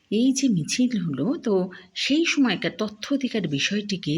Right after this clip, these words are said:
জাতীয় স্তরে প্রচার অভিযানের অন্তর্ভুক্ত করার জন্য উনিশশো ছিয়ানব্বই খ্রিস্টাব্দে এমকেএসএস দিল্লিতে ন্যাশনাল কাউন্সিল for People's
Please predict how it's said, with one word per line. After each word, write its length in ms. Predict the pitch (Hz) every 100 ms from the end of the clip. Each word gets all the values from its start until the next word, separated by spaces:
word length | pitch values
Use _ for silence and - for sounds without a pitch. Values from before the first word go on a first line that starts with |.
| 160
জাতীয় 360 | 160 165 - 262
স্তরে 300 | 254 214 170
প্রচার 340 | 156 165 147 175
অভিযানের 460 | 165 156 165 143 139
অন্তর্ভুক্ত 480 | 135 135 139 147 -
করার 300 | 139 135 127
জন্য 240 | 135 131 160 233 - - - - 262
উনিশশো 300 | 262 - 262
ছিয়ানব্বই 420 | - 262 262 254 254
খ্রিস্টাব্দে 460 | 254 - 240 220 254 254 269
এমকেএসএস 920 | 285 277 285 214 175 160 - 185 180 151
দিল্লিতে 360 | 175 160 170 170
ন্যাশনাল 440 | 170 190 247 262 254 247
কাউন্সিল 440 | 202 190 - 180 180 180 - - - -
for 200 | 185 170 170
People's 420 | 220 226 262 254